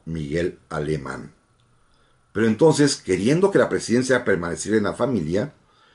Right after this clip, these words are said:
el jefe de gobierno del Distrito Federal en ese momento, su primo, Fernando Casas Alemán, fue indicado como si fuera el próximo presidente. Ya se sentía precandidato y candidato,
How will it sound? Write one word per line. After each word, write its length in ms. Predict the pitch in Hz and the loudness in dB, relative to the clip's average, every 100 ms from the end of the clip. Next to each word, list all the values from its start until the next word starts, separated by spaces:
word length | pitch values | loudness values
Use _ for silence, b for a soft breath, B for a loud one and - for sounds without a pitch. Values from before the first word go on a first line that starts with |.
| b b | b b
el 160 | 104 95 | -2 -2
jefe 340 | - 147 170 | 2 0 4
de 140 | 160 107 | 4 4
gobierno 580 | 92 80 90 101 113 | 2 2 2 4 4
del 80 | 104 | 0
Distrito 380 | 80 76 107 107 | -2 -6 -6 -6
Federal 440 | 90 85 87 90 | -4 -2 0 0
en 100 | 80 | -2
ese 160 | 90 98 | -4 -4
momento, 480 | 82 92 82 82 - B | -4 -4 -4 -6 -8 B
su 220 | - 127 127 | -6 -2 2
primo, 540 | 170 131 131 190 - B B B | 4 4 4 2 0 B B B
Fernando 800 | _ 101 92 92 107 110 98 76 - | _ -4 -2 0 0 2 0 -2 -6
Casas 420 | 85 85 80 - | -8 -6 -8 -8
Alemán, 560 | 71 78 110 135 165 - b b b | -8 -4 0 0 -2 -8 b b b
fue 180 | - 107 | -4 -2
indicado 600 | 120 104 92 - 101 113 | 0 -2 -8 -6 -4 -4
como 220 | 113 87 | -4 -8
si 140 | 82 82 | -8 -10
fuera 260 | - 104 | -4 -2
el 80 | 110 | -2
próximo 480 | 107 101 101 107 104 | -4 -8 -6 -4 -6
presidente. 640 | 101 - 113 127 127 98 B B | -6 -4 -2 -2 -4 -6 B B
Ya 280 | - 92 104 | -8 -4 -2
se 160 | - 120 | -2 -6
sentía 580 | - 82 76 95 104 - | -4 -6 -6 -4 -4 -2
precandidato 680 | 90 - 78 76 76 - 117 | -6 -4 -6 -4 -6 -4 -8
y 60 | |
candidato, 760 | - 65 - - 78 - 131 | -8 -12 -10 -10 -8 -4 -4